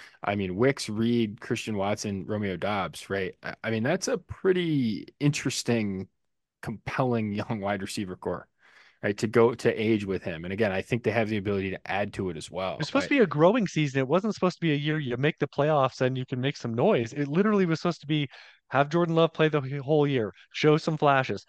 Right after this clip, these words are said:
Speaker 2: Hopefully we get some clarity on a wide receiver or two we can trust going forward on that rookie contract and actually have some,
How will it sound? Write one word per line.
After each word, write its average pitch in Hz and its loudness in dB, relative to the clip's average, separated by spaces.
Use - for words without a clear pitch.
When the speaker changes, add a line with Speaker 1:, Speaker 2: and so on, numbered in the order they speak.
Speaker 2:
Hopefully 160 2
we 156 0
get 151 0
some 147 -6
clarity 143 0
on 135 2
a 127 0
wide 131 2
receiver 127 -4
or 120 0
two 131 -2
we 123 -2
can - -10
trust 127 -2
going 123 -4
forward 127 -2
on 113 -2
that 113 -4
rookie 120 -8
contract 117 -4
and 110 -4
actually 113 -6
have 117 -4
some, 113 -8